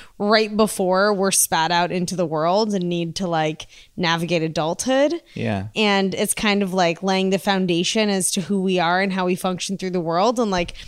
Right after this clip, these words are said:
Speaker 1: I had to work through so much shit with that when I first, like, you know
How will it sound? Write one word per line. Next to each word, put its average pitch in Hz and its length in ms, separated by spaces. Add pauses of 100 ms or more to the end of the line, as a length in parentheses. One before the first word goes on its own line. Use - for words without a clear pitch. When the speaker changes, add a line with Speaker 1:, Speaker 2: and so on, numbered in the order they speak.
(360)
Speaker 1:
I 320 200
had 240 340
to 220 80
work 202 240
through 226 160
so 220 260
much 202 200
shit - 280
with 175 220
that 156 300 (1000)
when 208 240
I 202 120
first, 190 520 (800)
like, 185 460 (600)
you 214 140
know 175 400